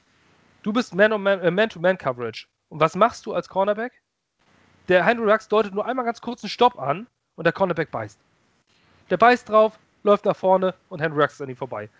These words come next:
Das darf nicht passieren. Das darf, äh, da kann man auch nicht sagen, das ist ein Rookie, das kann einem Footballspieler nicht passieren. Das darf einem Defensive Back nicht passieren.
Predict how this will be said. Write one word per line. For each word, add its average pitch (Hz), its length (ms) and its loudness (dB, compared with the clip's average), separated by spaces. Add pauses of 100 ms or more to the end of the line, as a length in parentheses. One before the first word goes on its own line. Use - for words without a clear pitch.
(120)
Das 156 200 -4
darf 196 320 2
nicht - 160 -18
passieren. 131 300 -18 (280)
Das 156 140 -6
darf, 196 240 2
äh, 165 300 0 (360)
da 160 80 -2
kann 214 140 0
man 208 80 -4
auch 196 60 -4
nicht 180 100 -4
sagen, 175 220 -4
das 151 120 -12
ist 131 120 -20
ein 139 60 -18
Rookie, 208 200 -14
das - 120 -10
kann 175 140 -6
einem 147 140 -10
Footballspieler - 580 -10
nicht 110 100 -18
passieren. 113 240 -16
Das 135 100 -8
darf 214 140 -2
einem 208 120 -8
Defensive 220 320 -10
Back - 180 -6
nicht - 140 -14
passieren. 110 340 -16